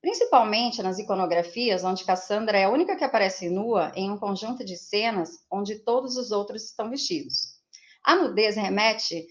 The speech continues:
sua imagem a um signo de seu iminente estupro e promove uma discussão dos estudiosos da antiguidade sobre o tema, porque na arte grega arcaica e clássica,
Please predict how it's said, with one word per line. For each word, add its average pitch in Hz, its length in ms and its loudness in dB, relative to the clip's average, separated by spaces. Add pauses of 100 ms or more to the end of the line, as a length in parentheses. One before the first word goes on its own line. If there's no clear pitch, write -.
(120)
sua - 180 -2
imagem 180 460 4
a 190 40 2
um 196 40 0
signo 254 440 -2
de 247 120 -8
seu 233 140 0
iminente 226 360 -4
estupro - 680 -6
e 240 60 -6
promove 240 540 4
uma 240 160 2
discussão 190 600 -4
dos 208 140 -4
estudiosos 170 680 -2
da 175 80 0
antiguidade 165 840 -2 (260)
sobre 254 320 -2
o 302 80 -8
tema, 151 480 -2
porque 247 220 2
na 311 200 2
arte 427 200 -4
grega 180 300 0
arcaica 185 400 2
e 143 40 -6
clássica, 175 680 -2